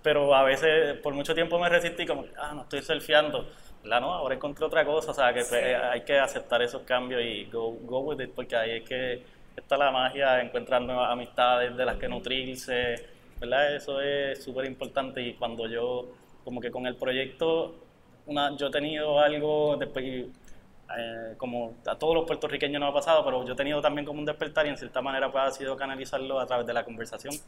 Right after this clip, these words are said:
Speaker 2: Ujú.
Speaker 1: y comunicarnos, porque estamos, aunque tenemos las redes sociales y todo, estamos todos bien desconectados.
Speaker 2: Sí.
Speaker 1: Y a través de la conversación es como que, mano, en verdad, sigo nutriéndome, sigo aprendiendo, yo leo y, pues, hago estas cosas, pero como que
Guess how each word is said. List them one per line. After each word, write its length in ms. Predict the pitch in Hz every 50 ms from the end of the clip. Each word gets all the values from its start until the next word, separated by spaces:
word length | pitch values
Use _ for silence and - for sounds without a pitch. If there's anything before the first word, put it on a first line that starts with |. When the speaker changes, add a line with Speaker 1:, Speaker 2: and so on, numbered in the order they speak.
| - - -
Speaker 2:
Ujú. 160 | 202 220 214 202 -
Speaker 1:
y 60 | 135
comunicarnos, 580 | - 151 147 147 143 131 - 147 151 120 - -
porque 200 | - 135 - 135
estamos, 440 | 120 - - - 139 139 156 156 156 - - - - - - -
aunque 200 | - 135 - 151
tenemos 300 | 143 143 143 151 156 156
las 140 | 165 165 160
redes 200 | 170 165 170 160
sociales 320 | 175 165 - 165 165 165
y 40 | 160
todo, 140 | 165 170 160
estamos 260 | - 156 143 143 143 -
todos 140 | - 151 139
bien 140 | 160 156 151
desconectados. 640 | 160 156 - 165 156 151 - - 135 131 113 - - - - - -
Speaker 2:
Sí. 400 | - - 202 196 196 190 180 - -
Speaker 1:
Y 100 | 160 151
a 80 | 139
través 220 | 131 139 135 131 135
de 80 | 139
la 100 | 139 139
conversación 520 | 135 139 131 131 - 147 135 - 135 139 139
es 60 | -
como 180 | - 151 151
que, 80 | 139 139
mano, 200 | 120 123 147 170
en 40 | 165
verdad, 320 | 147 127 120 120 123 127 - - - - - - - - - - - _ - -
sigo 340 | - - - 131 127 131 139
nutriéndome, 500 | 151 147 156 156 151 143 139 131 131 131
sigo 160 | - 127 123 120
aprendiendo, 420 | 120 143 135 135 131 127 120 120
yo 120 | 110 123 127
leo 540 | 127 123 131 135 131 127 127 127 120 120 113
y, 180 | 113 110 107 -
pues, 200 | - 113 113 110
hago 180 | 113 117 123
estas 200 | 123 123 143 131
cosas, 240 | - 165 156 190 -
pero 240 | - 139 135 117 - - - - - - -
como 180 | - 127 127 123
que 140 | - 123